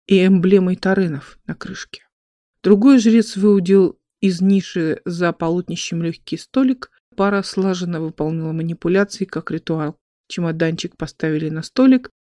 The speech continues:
открыли с задержкой после коротенькой церемонии,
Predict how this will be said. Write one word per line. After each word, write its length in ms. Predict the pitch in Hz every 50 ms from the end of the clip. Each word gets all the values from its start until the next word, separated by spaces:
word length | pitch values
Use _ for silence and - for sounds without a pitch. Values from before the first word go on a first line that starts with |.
| _ _ _ _ -
открыли 540 | - 165 - - - 190 196 196 180 180 180
с 100 | 180 185
задержкой 560 | 175 170 165 175 233 262 - - - 254 240
после 380 | 247 - 240 226 - - 240
коротенькой 580 | 240 - 226 233 233 226 - 220 214 214 - 220
церемонии, 640 | 214 - - 220 220 214 214 214 214 208 208 208 208